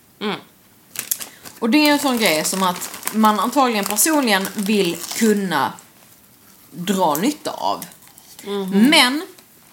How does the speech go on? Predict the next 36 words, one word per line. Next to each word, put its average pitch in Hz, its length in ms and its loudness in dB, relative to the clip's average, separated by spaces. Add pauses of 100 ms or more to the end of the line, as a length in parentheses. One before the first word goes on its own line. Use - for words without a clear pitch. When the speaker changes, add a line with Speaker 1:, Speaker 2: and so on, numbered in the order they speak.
(100)
Speaker 2:
sen 226 240 0
ibland 285 360 2
kanske 262 240 -2
du 220 180 0
sitter 226 440 -4
i 349 160 0
bilen 202 580 -2 (1400)
och, 208 440 2
och 208 80 4
bestämmer 208 400 0
dig 175 120 -2
för 180 200 0
att, 156 300 0 (380)
"Äh, 269 200 6 (680)
fuck 214 340 0
it, 160 320 -6 (120)
jag 180 260 4
bara 156 180 0
kör. 175 440 2 (800)
Eh, 185 280 0
jag 190 140 2
kommer 208 140 -2
inte 214 120 0
köra 165 200 2
på 190 340 2
den 165 160 -4
här 180 120 0
människan, 160 480 -2
utan 180 340 -4 (580)
jag 208 220 0
bara 196 160 4
kör." 156 400 0 (240)
Jag 185 120 0
hade 208 320 2
kunnat 202 240 -2
stanna 175 540 0